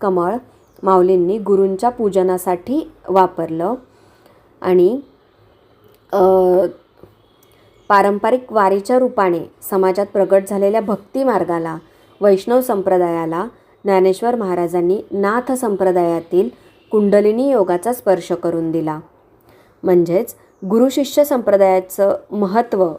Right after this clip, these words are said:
माऊलींनी पुन्हा प्रस्थापित केलं, म्हणून तिथे योग मार्गाचं प्रतीक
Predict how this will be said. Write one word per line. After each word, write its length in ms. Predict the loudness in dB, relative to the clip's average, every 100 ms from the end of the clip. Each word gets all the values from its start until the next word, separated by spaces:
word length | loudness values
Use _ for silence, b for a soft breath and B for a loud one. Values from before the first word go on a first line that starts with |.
| -2
माऊलींनी 460 | 0 2 2 0
पुन्हा 400 | -2 -2 -2 -2
प्रस्थापित 560 | 0 -2 -2 -4 0 -2 -2
केलं, 300 | -4 -2 -4 -6 b b b
म्हणून 340 | -4 -2 0 0
तिथे 280 | 0 0 0
योग 360 | 2 0 2
मार्गाचं 540 | 0 0 0 0 0 -6
प्रतीक 500 | -4 -4 -2 -6